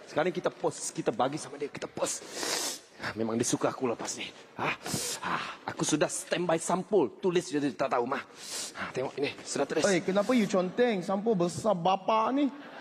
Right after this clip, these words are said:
Speaker 1: Eh, siapa conteng? Ini bukan conteng lah. Ini arah tuju nak pergi rumah dia. Sebab aku tak tahu alamat. Kepada abang postman yang budiman, sila ambil bas nombor tiga puluh satu perjalanan.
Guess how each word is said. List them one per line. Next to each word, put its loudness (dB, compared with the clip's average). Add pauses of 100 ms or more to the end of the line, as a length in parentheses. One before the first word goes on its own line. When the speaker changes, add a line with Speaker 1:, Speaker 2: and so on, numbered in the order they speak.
(1200)
Speaker 1:
Eh, 2 (160)
siapa -2
conteng? 0 (200)
Ini 6
bukan 4
conteng 2
lah. 0 (280)
Ini 6 (240)
arah 4
tuju 0
nak 0
pergi -2
rumah 4
dia. 6 (240)
Sebab 2
aku -2
tak 2
tahu 4
alamat. 2 (1500)
Kepada 6
abang 2
postman 4
yang 4
budiman, 4 (400)
sila 8
ambil 2
bas -2
nombor 6
tiga 0
puluh -2
satu 2
perjalanan. 4